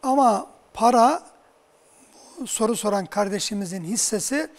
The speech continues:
o vekaletini verdiği kişi tahsil etti. Bunun adına parasını almış oldu ama parası onda kaldı. Yani o para bu kardeşimizin mülkiyetine geçti.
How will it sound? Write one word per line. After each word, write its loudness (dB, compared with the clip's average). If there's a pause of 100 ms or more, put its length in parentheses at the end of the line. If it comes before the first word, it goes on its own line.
(520)
o 2
vekaletini 2
verdiği -2
kişi -2
tahsil 0
etti. -6 (520)
Bunun -4
adına -6
parasını -2 (380)
almış -2
oldu -4
ama 0
parası 0
onda -2
kaldı. -6 (720)
Yani -2
o 0
para 0
bu -10
kardeşimizin -6
mülkiyetine -6
geçti. -8